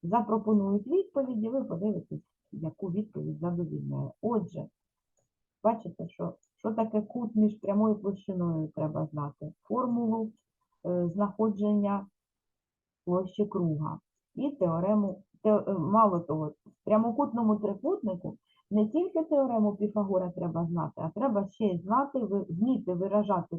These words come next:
катети і гіпотенузу через тригонометричні функції. Якраз це нам сьогодні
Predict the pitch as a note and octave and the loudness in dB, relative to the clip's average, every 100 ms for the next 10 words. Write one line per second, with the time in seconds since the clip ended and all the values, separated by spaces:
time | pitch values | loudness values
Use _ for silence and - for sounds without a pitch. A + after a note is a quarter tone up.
0 | - A3 A3 A3 B3 - D4 - _ _ | 0 4 4 2 -8 -6 -6 -6 _ _
1 | _ G#3+ G3+ F#3 F3 F#3+ B3+ D4 A3+ G#3+ | _ 0 0 -4 -4 -2 0 0 -2 0
2 | G#3+ G3 G3 - G#3 F#3+ F#3 F3 E3+ G3 | 0 0 -2 0 0 0 -2 -2 -2 -2
3 | C4 C4+ A#3 A3 - F#3 D#3+ - D3+ D3+ | -4 -4 -6 -4 -2 -2 -2 -4 -8 -6
4 | D#3 - B3+ - - G#3+ A3 G#3+ G#3 G#3 | -4 -4 -4 -4 -2 0 0 0 0 0
5 | G3+ G3+ | -2 -6